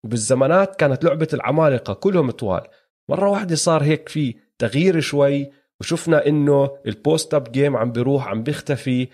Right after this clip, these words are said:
اللعيب الأصغر اللي عندهم مهارات هم صاروا يستولوا،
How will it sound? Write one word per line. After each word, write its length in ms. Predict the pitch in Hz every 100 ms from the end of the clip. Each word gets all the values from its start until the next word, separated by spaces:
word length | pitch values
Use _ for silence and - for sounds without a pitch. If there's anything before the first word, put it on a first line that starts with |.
| _ _ 120
اللعيب 500 | 117 110 139 170 147
الأصغر 420 | 131 170 135 135
اللي 140 | 123
عندهم 320 | 110 147 139
مهارات 500 | 135 120 127 147 143
هم 160 | 151 147
صاروا 280 | 127 135 127
يستولوا، 520 | 113 - 127 117 113